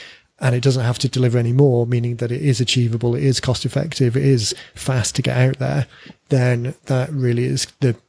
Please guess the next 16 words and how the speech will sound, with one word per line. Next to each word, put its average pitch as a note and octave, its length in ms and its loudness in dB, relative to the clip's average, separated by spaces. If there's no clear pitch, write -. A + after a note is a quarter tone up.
you're C#3+ 160 6
positioning B2 560 2
your A#2 80 2
book C3+ 360 0
as B2+ 220 2
the - 100 -2
best, - 460 -2
um, C3+ 300 -4
best - 260 0
it E3+ 80 -4
can A#2+ 280 -2
be C#3 220 0
to - 120 0
do B2 220 -2
this A#2+ 160 -6
job. B2+ 300 -4